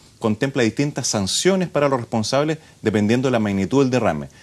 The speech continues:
Si es que es un derrame de menos de cinco mil litros, las sanciones son mucho menores a uno que es superior a cinco mil litros. Y por lo tanto, nosotros queremos esclarecer si es que acá hubo una intención justamente de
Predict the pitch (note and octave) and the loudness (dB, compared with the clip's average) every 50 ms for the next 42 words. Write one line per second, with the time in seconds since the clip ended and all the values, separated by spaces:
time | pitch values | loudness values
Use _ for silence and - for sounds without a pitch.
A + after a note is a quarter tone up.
0 | - - - - A2+ - - A#2 - - A2+ G2+ G2+ G#2+ A2+ A#2+ A#2 G#2+ G2+ G2 | -14 -8 -6 -4 -4 -2 -2 -2 -2 0 0 2 2 2 2 2 2 0 0 2
1 | G2+ A#2 C3+ D3+ D3+ C#3 C3 - B2 A2 A2 - A2 G#2 A#2 C3 C3+ C3+ D#3 D#3 | 2 0 0 0 0 -2 -2 -2 -2 -4 -4 -2 -2 0 0 0 0 0 -2 -2
2 | D#3 E3+ D3+ - - G#2+ G#2+ - A2+ G#2 - B2+ A#2+ A2 - G#2+ G#2 A2 A#2+ A#2 | -4 -6 -8 -8 -6 -6 -4 -4 -4 -4 -4 -4 -4 -4 -2 -2 -2 -2 -2 -2
3 | - C3 B2 A#2+ C3+ C#3 C#3+ C#3+ C3+ - - - - _ _ - G#2+ G#2+ A2+ A#2+ | -2 -2 -2 -2 -2 -2 -2 -4 -6 -8 -14 -20 -20 _ _ -4 -2 0 2 2
4 | A2+ F#2+ G#2 G#2+ G#2 G#2+ - - - - - - - A#2+ G2 G#2+ A2 C#3 D3+ C3 | 2 2 2 2 2 0 -2 -10 -12 -16 -18 -10 -6 -2 0 2 4 4 4 2
5 | - A2 F#2 - E2 D#2+ D2 D2 D#2 - F2 D#2+ E2 F2+ F2+ G2+ A#2 B2 - - | 0 -2 -6 -6 -6 -6 -6 -6 -6 -6 -6 -4 -2 -2 0 0 0 -2 -2 -6
6 | B2 - - - - - - - G#2+ G2 - A#2+ A2 A2 - A2+ A2 A2+ A2 G#2+ | -8 -8 -10 -18 -20 -18 -10 -8 -6 -4 -2 -2 -2 -2 0 0 0 0 0 -2
7 | - - F#2+ F2 F2 D#2+ - A#2 A#2+ B2 - A#2+ - - F2+ - G2 A2 A#2 A#2+ | -2 -2 -2 -2 -2 -2 -2 -4 -4 -4 -6 -6 -6 -6 -4 -2 -2 -2 0 0
8 | A#2+ A2+ G#2 F#2+ G2 F#2+ F2 - F2 E2 - A2 A2+ A#2 A2 - - A#2+ - - | 0 0 0 0 -2 -2 -4 -4 -6 -6 -4 -4 -4 -4 -4 -6 -8 -8 -6 -4
9 | G#2+ A2 A2+ A2 - A2 G#2 G#2+ G#2 | -4 -4 -4 -4 -2 0 0 0 -2